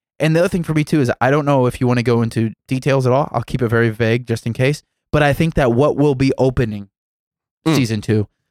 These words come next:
Speaker 1: I know that it took a lot of work. It took
Speaker 2: Yeah.
Speaker 1: a lot of time. But all in all, I'm very confident that it's gonna be great. And I think that we should do more of those types of things too. And I think that everyone will know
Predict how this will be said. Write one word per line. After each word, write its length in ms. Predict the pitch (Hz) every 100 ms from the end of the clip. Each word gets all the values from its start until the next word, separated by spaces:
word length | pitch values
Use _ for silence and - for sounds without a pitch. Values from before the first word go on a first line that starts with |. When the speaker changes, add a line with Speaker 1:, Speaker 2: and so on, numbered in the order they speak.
| _ - - 135
Speaker 1:
I 100 | 135
know 200 | 139 147
that 120 | 131
it 100 | 120
took 180 | 135 123
a 20 |
lot 160 | 123
of 60 | 110
work. 320 | 107 131 - _
It 80 | -
took 80 | 113
Speaker 2:
Yeah. 60 |
Speaker 1:
a 20 | 117
lot 220 | 117 110
of 60 |
time. 440 | - 113 113 123 139 _ _ _ _ 135
But 300 | 175 147 - _ _ _ _ 139
all 160 | 147
in 80 | 139
all, 180 | 127 120
I'm 80 | 113
very 180 | 110
confident 380 | 110 117 104 104
that 100 | 107
it's 120 | 110
gonna 160 | - 110
be 100 | 110
great. 300 | 104 110 -
And 100 | 110
I 60 | 110
think 200 | - 117
that 140 | 113
we 100 | 113
should 160 | 107 117
do 160 | 113 113
more 380 | 113 113 113
of 360 | - 117 113 107
those 360 | 113 113 110 -
types 320 | - - -
of 80 | 95
things 320 | 98 76 -
too. 180 | - 101
And 100 | 117
I 80 | 117
think 220 | 113 127
that 100 | 113
everyone 320 | 110 113 110 104
will 80 |
know 340 | 107 107 104